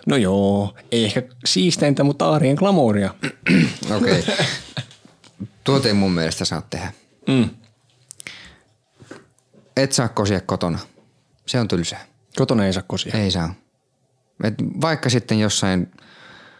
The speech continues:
Speaker 2: lomalla tai treffeillä tai vittu Anoppilassa tai vi-, <laughs> missä vaan, kunhan ei kotona. Eikä siihen tarvi mu-, mitään isoja eleitä ja ilotulituksia ja ruusunterälehtiä. Ja... Sitä voi,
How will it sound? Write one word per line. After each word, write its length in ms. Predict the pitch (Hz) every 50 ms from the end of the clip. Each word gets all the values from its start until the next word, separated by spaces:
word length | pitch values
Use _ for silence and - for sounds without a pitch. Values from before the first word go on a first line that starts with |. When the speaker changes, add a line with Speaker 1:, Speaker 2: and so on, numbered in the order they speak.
| _ _ _ _ _ _ _ - -
Speaker 2:
lomalla 380 | 110 110 107 104 92 90 87
tai 180 | 82 - 87 85
treffeillä 460 | - - 107 101 - - - 85 82
tai 180 | - 85 87 87
vittu 260 | 110 110 - - 98
Anoppilassa 640 | 101 123 127 104 - - - 85 85 - - -
tai 200 | 87 90 90 87 - - 110
vi-, 80 | 131 156 - - 135 135 - - - - 330 196 147 131 127 127 - 285 339 339 - - - -
<laughs> 800 | - - - - _ _ _ - - - _ - - - 190 -
missä 320 | 139 170 175 - - 135 123
vaan, 180 | 120 117 110
kunhan 380 | - 151 170 156 139 127 113 110
ei 160 | 104 101 92
kotona. 420 | - 101 95 - 85 73 71 85 - - _ _ _ _ _ _ _ _ _ _ _ -
Eikä 300 | - 117 110 101 104 95
siihen 260 | 98 101 95 92 95
tarvi 200 | 98 92 90 85
mu-, 240 | 85 87 87 65 - -
mitään 680 | - - 90 98 98 95 - - 87 82 85 82 80 71 - - -
isoja 400 | 87 98 - 98 85 82 80 78 - - - - -
eleitä 360 | 90 92 87 85 82 76 78
ja 100 | 78 80
ilotulituksia 720 | 78 95 92 85 - 82 - 82 - 73 - - - - 80
ja 60 | 82
ruusunterälehtiä. 840 | 82 87 82 80 80 76 - - - - - - - - - 76 71
Ja... 120 | 62 - - - - - - - - - - - - - - - - _ _ - - - _ _ _ _ _ _ _ - - -
Sitä 160 | - - 170
voi, 140 | 151 156 156